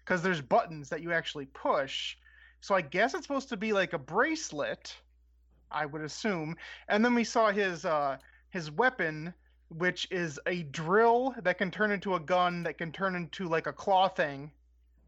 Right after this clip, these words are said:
And I saw these and I'm like,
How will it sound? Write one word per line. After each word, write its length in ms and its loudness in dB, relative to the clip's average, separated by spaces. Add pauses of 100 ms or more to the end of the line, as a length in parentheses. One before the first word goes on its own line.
(420)
And 800 0 (540)
I 80 2
saw 300 4
these 180 -2
and 100 -6
I'm 120 -6
like, 280 -10